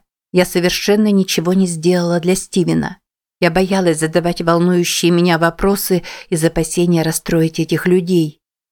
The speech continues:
Я остановилась как вкопанная, повернулась к человеку в зале, который говорил со мной честнее всех, и пошла к нему. А, к нам вернулась тётя Герти. Джонс вращал в пальцах незажжённую сигарету, как дирижёрскую палочку.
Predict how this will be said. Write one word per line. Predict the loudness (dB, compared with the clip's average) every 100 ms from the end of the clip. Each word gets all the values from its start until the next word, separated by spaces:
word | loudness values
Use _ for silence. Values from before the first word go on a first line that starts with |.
| _ -4
Я | 0 0
остановилась | -2 -2 0 0 -2 -4
как | -6 -6
вкопанная, | -8 -4 -2 -2 -4 -4 -8 -14 _ _ -2
повернулась | 0 2 2 0 0
к | -4
человеку | 0 2 2 0 -4
в | -4
зале, | 0 0 0 -2 -6 -10
который | -6 0 0 2
говорил | 0 0 -2 -4
со | -2
мной | 0 0
честнее | 0 -4 -2 0 0
всех, | -2 -2 0 0 -2 -16 _ -10
и | -4
пошла | -4 -2 -4
к | -2 0
нему. | 2 4 2 -2 _ _ _ _ _ _
А, | -2 -2 -2 -16 _
к | 0
нам | 2 2
вернулась | 0 0 0 -2 -2
тётя | -2 0
Герти. | -2 0 -2 -2 -12 -14 -16 _ _
Джонс | -2 2 2 0
вращал | -2 -2 -2 -4
в | -4
пальцах | -4 -4 -4 -4
незажжённую | 0 0 0 0 0 0
сигарету, | -2 -4 -2 -2 -2 -4 -8 -6
как | -4 0
дирижёрскую | 0 2 0 -4 -2 -2
палочку. | 0 0 0 -2 -8 -12 -14